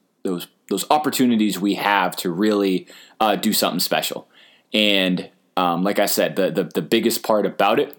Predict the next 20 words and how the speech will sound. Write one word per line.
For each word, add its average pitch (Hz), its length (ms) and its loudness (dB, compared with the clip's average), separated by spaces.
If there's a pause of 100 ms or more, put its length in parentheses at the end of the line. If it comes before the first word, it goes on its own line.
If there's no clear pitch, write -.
I 110 120 2
talk 110 200 0
about 95 160 -4
this 139 160 2
a 110 40 0
lot 92 260 0
too, 123 160 2
is 87 160 -6
your 71 140 -12
comfort 135 360 -4
zone. 85 280 -4 (480)
Um, 95 480 2
it's 123 120 2
a 123 40 2
good 165 120 4
opportunity 139 500 2
to 120 80 0
kind 117 320 2
of, 95 200 -2
uh, 92 560 2